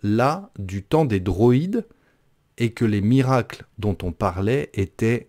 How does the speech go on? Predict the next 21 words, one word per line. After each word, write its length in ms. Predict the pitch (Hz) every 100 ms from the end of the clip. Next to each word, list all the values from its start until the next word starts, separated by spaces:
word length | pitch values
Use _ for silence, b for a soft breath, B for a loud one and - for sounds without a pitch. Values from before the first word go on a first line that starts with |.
| -
dus 420 | 98 95 127 160 -
au 160 | 107 85
radium 600 | 92 117 110 107 131 135
que 140 | -
contenait 420 | 92 101 87 127
cette 280 | 127 101 -
pierre. 360 | - 104 90 78 b b b b b _
On 140 | 98 87
sait 240 | - 113
en 140 | 90
effet 340 | 85 78 107 113
que 300 | - 98 98
la 160 | 95 85
Bohême 460 | 87 92 107 127 127 B B B B B -
en 180 | 92
est 80 | 101
la 120 | 101
plus 260 | - - 107
grande 320 | 95 120 131
productrice. 840 | - 110 98 95 - 80 - - - _ _ _ _ _ _ _ _ B B B B B B _ -
Établir 720 | 98 101 95 107 107 98